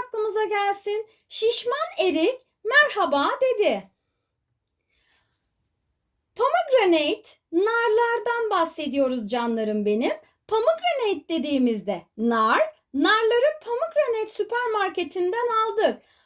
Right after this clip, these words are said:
pomegranate, nar demektir. Tekrar görselimizdeki örneğe bakalım. Süpermarketimiz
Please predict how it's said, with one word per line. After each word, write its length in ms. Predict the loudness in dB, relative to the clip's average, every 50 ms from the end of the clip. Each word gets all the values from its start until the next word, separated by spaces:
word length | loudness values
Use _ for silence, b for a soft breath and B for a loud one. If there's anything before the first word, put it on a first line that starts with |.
| b b -4
pomegranate, 920 | -2 -2 0 -2 -2 -2 -2 0 2 2 2 2 0 -2 -4 -6 -10 -20 _ -6
nar 440 | -2 -2 0 0 0 -2 -2 0 2
demektir. 640 | 2 2 2 0 0 -2 -4 -8 -6 -4 -2 -2 -4 -6 -8 _
Tekrar 440 | 0 0 0 2 2 0 2 2 2
görselimizdeki 840 | 4 4 4 4 4 2 -2 -4 -4 -4 -4 -2 -2 -4 -4 -2 -4
örneğe 380 | -4 -2 -2 0 0 0 0
bakalım. 360 | -2 -6 -6 -4 -6 -6 -6 -8
Süpermarketimiz 1160 | -6 -6 -6 -2 0 0 0 0 0 0 -2 -2 -4 -6 -8 -14 -10 -8 -4 -2 0 -2